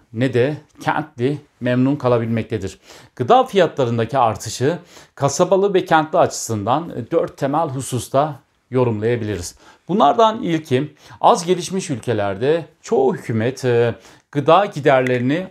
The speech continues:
aşağı çekerek çok yoksulu koruma gibi tarım sektöründeki fiyatları düşürücü politika izlemektedir.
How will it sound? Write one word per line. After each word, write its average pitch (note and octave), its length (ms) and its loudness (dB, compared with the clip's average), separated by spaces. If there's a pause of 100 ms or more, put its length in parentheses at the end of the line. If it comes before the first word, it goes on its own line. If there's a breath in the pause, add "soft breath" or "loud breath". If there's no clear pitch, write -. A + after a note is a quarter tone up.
aşağı E3+ 380 -2
çekerek D#3+ 600 -2 (160)
çok - 340 -2
yoksulu C3 600 -2 (240 loud breath)
koruma D#3 600 2 (380)
gibi C3+ 400 -4
tarım C#3+ 220 -4
sektöründeki B2 640 -2
fiyatları B2 640 -4
düşürücü A#2 520 -2 (320 loud breath)
politika D#3 680 0
izlemektedir. B2 680 -2